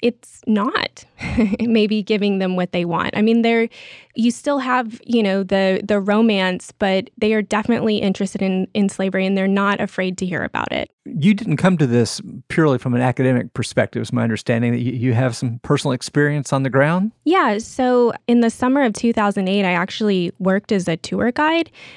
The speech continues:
Speaker 1: at a plantation in Baton Rouge, Louisiana. It was interesting because I was able to see firsthand a, a plantation that was actually engaged in this reparative history work,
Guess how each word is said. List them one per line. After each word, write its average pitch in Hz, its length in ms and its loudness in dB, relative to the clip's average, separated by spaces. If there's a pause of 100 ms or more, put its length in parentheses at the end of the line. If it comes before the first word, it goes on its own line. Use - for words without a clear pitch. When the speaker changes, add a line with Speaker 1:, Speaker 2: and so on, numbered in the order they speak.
(160)
Speaker 1:
at 196 180 2
a 180 140 2
plantation 190 640 0
in 170 200 -2
Baton 165 260 0
Rouge, 170 260 -2
Louisiana. - 800 -4 (920)
It 254 140 2
was 247 260 4
interesting 254 640 2
because 208 640 0
I 208 140 4
was 214 180 4
able 220 380 2
to 196 720 0
see 226 720 -4
firsthand 220 680 0 (100)
a, 180 280 2
a 202 60 -2
plantation 214 680 0
that 175 140 -4
was 190 220 -2
actually 202 600 0 (400)
engaged 208 580 2
in 196 140 2
this 190 200 -2
reparative 180 540 -2
history 170 380 -4
work, 165 480 -2